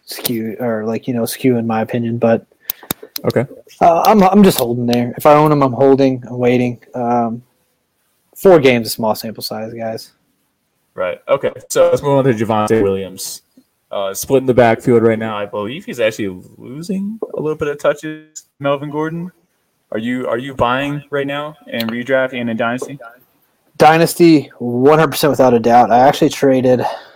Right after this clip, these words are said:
Speaker 1: um, Keenan Allen for him two weeks ago, and I did that because I needed a running back. Felt pretty good about my wide receivers,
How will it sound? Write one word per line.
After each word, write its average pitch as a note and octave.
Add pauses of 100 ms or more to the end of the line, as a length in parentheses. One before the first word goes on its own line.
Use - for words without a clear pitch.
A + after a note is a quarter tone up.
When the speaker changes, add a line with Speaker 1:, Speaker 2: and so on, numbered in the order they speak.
(220)
Speaker 1:
um, G#2+
Keenan C#3+
Allen C3
for A2+
him A2+ (420)
two B2+
weeks C#3
ago, G#2 (560)
and A2+ (1080)
I C#3
did F3
that C#3+
because C3
I C3
needed C3+
a B2
running B2
back. A#2
Felt A#2
pretty B2
good A#2+
about A2+
my G#2
wide A2
receivers, A#2+